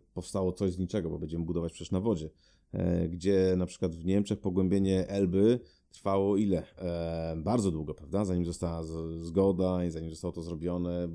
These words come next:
rozbudowa terminali czy budowa terminali, to są często lata, to jest naście lat nawet. E, terminal, powiedzmy, który powstawał w Sztokholmie, mały terminal,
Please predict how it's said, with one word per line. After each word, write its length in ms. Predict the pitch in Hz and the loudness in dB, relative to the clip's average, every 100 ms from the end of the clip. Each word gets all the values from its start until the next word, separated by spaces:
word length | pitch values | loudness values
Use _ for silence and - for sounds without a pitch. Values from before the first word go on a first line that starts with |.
| - | -6
rozbudowa 460 | 92 87 90 92 | -6 -4 -2 -2
terminali 500 | 90 90 90 90 92 | 0 2 2 2 0
czy 120 | 87 82 | -2 -4
budowa 340 | 92 110 101 | -2 0 0
terminali, 600 | 95 87 87 87 92 104 - - - - - - - | -2 -2 -2 -2 -2 -4 -8 -20 -20 -20 -20 -12 -8
to 80 | |
są 180 | 104 110 | 0 0
często 680 | 101 107 98 107 101 104 - _ _ - | 4 2 2 2 4 4 0 _ _ -8
lata, 460 | 107 120 104 82 80 | -4 -4 -4 -8 -4
to 80 | 95 | -4
jest 180 | 90 101 | -2 -4
naście 300 | 101 - 107 | -4 -4 -2
lat 320 | 120 95 - | 0 -2 -4
nawet. 420 | 80 76 78 - | -10 -10 -16 -14
E, 400 | - 87 85 85 | -8 -6 -6 -8
terminal, 500 | - 90 98 107 95 | -2 2 4 4 2
powiedzmy, 340 | 82 90 - 90 | 0 -4 -4 -8
który 460 | - 95 95 92 90 _ _ | -4 -2 0 0 -4 _ _
powstawał 720 | - 92 - 98 87 90 90 | -8 -8 -4 -2 0 0 0
w 320 | 85 87 90 90 | -2 0 2 0
Sztokholmie, 600 | - 98 - 101 87 87 | -2 -6 0 0 2 2
mały 300 | 95 98 92 | 2 2 2
terminal, 520 | 90 87 92 90 90 | 0 -2 0 -2 -4